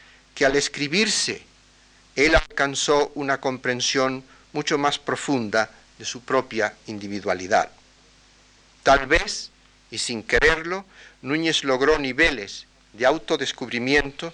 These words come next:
que fueron motivados por su convivencia casi visceral con seres humanos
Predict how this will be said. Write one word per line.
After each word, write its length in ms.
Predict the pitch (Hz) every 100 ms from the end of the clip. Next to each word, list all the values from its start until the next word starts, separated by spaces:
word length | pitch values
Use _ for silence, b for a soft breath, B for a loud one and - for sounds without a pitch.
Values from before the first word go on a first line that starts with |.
| B B B
que 100 | -
fueron 360 | 117 156 165 170
motivados 720 | 147 135 127 135 143 151 156 - b b -
por 100 | 117
su 200 | - 127
convivencia 920 | 135 123 120 139 165 151 - 127 120 _ _ -
casi 340 | 196 - -
visceral 640 | 131 123 - 117 127 143 147 b b b -
con 200 | 123 117
seres 360 | - 180 170
humanos 600 | 160 147 143 135 156 -